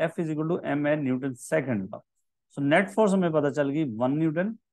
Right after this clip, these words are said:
mass अब क्या रह गया, पॉइंट टू के जी टाइम एक्सेलरेशन, ठीक है। तो जब आप इसको निकालेंगे एक्सेलरेशन को, तो वन ओवर पॉइंट टू, ये क्या होगा बच्चों,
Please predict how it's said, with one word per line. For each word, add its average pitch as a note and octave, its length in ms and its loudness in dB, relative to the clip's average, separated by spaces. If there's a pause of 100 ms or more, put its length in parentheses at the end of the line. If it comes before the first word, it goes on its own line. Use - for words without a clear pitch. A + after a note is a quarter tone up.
(280)
mass D#3 420 2
अब G3+ 160 0
क्या F3 160 6
रह D3 160 4
गया, D#3+ 200 2
पॉइंट C#3+ 600 -2
टू E3 140 -2
के F#3 180 0
जी G3 200 -2 (2000)
टाइम E3+ 400 4 (120)
एक्सेलरेशन, A#2+ 680 -2 (560)
ठीक D#3 140 -4
है। F#3 60 0 (440)
तो C#3+ 60 0
जब E3 160 6
आप F3+ 260 8
इसको F3 280 0
निकालेंगे E3 460 4
एक्सेलरेशन D3 540 -2
को, F#3 200 -6 (420)
तो C#3 80 -2
वन B2+ 360 4
ओवर F3+ 360 8 (1040)
पॉइंट D3+ 340 4
टू, F#3+ 360 4 (640)
ये D3+ 160 0
क्या E3+ 160 6
होगा F3 220 6
बच्चों, F3+ 400 0